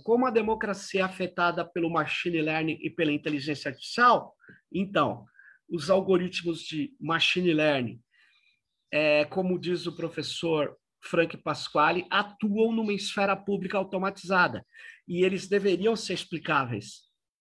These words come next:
Eles não deveriam interferir desse modo num, num discurso público. E eu tenho certeza que o YouTube faz isso, tem esse viés, ele carrega mais pra direita.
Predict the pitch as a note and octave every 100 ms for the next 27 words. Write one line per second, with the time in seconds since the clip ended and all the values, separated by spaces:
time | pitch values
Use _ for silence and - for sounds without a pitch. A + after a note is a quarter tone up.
0 | _ _ _ - D#3+ E3 F#3 G#3+ A3 G3+
1 | G3+ G#3+ G#3+ G#3 G#3 - G3 F#3 E3+ E3+
2 | - F3+ F3 E3 D3+ G#3+ - _ _ _
3 | _ _ _ D#3+ F3 F3 F3+ F3+ D#3+ -
4 | E3 E3+ F3 - - F3 - E3+ - D3+
5 | A#2+ - - C#4+ F#3 G3+ F3+ - A3 A3+
6 | A#3 C#4 C#4 C#4 - - B3 E3 - D3+
7 | C3 F#3+ G3 - _ _ _ _ _ _
8 | _ - - - A3 G#3+ G3+ - C3+ D#3
9 | D#3+ F#3+ F#3 F3 F3+ G#3 E3+ F#3 A#3 G3
10 | F3 F3 F#3 - E3+ D3 D3 D3+ F3 F#3+